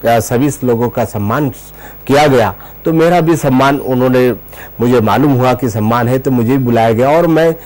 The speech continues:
सहर्ष वहाँ गया क्योंकि मैं मराठी भाषी हूँ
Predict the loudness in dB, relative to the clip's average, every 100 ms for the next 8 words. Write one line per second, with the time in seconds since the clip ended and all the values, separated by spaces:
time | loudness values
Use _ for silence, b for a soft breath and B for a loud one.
0 | B -6 -2 2 0 0 0 0 0 0
1 | -2 -4 B B -4 0 2 2 4 4
2 | 4 2 0 B B B -2 2 2 2
3 | 2 0 2 0 0